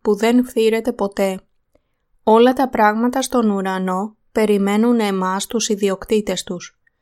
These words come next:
Στην επιστολή προς Εβραίους, κεφάλαιο δέκα, εδάφια τριάντα τέσσερα έως τριάντα πέντε λέει: «Διότι εδείξατε συμπάθειαν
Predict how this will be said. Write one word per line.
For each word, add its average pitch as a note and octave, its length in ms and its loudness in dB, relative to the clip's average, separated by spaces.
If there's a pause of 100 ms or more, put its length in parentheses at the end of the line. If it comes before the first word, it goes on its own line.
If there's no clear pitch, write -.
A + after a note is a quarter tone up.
(1160)
Στην - 280 0
επιστολή G#3 580 2
προς C4 240 0
Εβραίους, F#3+ 720 0
κεφάλαιο G3+ 600 -2
δέκα, F#3+ 500 -2 (280)
εδάφια G3 580 0
τριάντα G3 420 -2
τέσσερα G#3+ 600 -4
έως G3+ 260 -2
τριάντα G3 400 -4
πέντε F#3 320 -4
λέει: F#3 480 -4 (960)
«Διότι A3 520 4
εδείξατε G#3 640 0
συμπάθειαν F#3+ 1080 -2